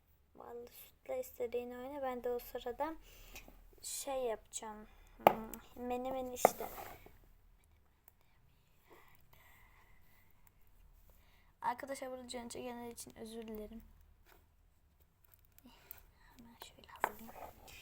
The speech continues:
Hadi ballısı koş. Ay,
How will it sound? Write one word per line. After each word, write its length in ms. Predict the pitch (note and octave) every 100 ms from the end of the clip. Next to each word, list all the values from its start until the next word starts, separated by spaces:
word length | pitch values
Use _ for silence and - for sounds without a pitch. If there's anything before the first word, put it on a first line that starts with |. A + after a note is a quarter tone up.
| -
Hadi 340 | - - G#4+ G#4+
ballısı 340 | G4 F#4+ F4+
koş. 2000 | - - B4+ B4+ B4 A#4+ A4 A4 G#4+ - - F4+ F4 D#4+ D4+ D4 C#4 C#4 - - - - - - - - - - - - - - - - - - - - - - - - - - - - -
Ay, 80 | -